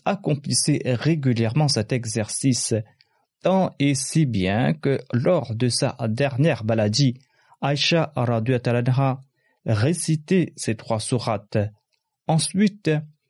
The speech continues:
elle soufflait dans les mains du saint prophète Mohammed sallallahu alayhi wa sallam, et elle passait les mains du saint prophète Mohammed, paix soit sur lui, le long de son corps. Aïcha radhiyallahu anha relate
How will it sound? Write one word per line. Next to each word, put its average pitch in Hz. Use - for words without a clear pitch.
elle 143
soufflait 131
dans 135
les 113
mains 151
du 107
saint 107
prophète 120
Mohammed 107
sallallahu 104
alayhi 90
wa 92
sallam, 131
et 151
elle 190
passait 123
les 120
mains 180
du 120
saint 120
prophète 117
Mohammed, 104
paix 104
soit 101
sur 104
lui, 127
le 117
long 139
de 135
son 113
corps. 92
Aïcha 151
radhiyallahu 123
anha 107
relate 131